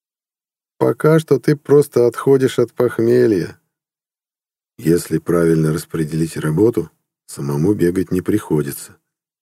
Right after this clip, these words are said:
Я взял брошенный на пустой стул карту города,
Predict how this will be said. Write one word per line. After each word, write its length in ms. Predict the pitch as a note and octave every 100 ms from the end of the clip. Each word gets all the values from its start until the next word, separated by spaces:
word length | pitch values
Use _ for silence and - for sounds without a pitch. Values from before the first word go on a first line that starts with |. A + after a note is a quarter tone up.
| _ _ _ _ _ _
Я 140 | D2+
взял 220 | D2 D2+
брошенный 460 | D#2+ F2+ - D#2 D#2+
на 160 | E2 D#2+
пустой 360 | E2+ - D#2+
стул 300 | D#2 - D#2+
карту 360 | - E2+ - D2+
города, 440 | F2+ A#2+ A2 G#2+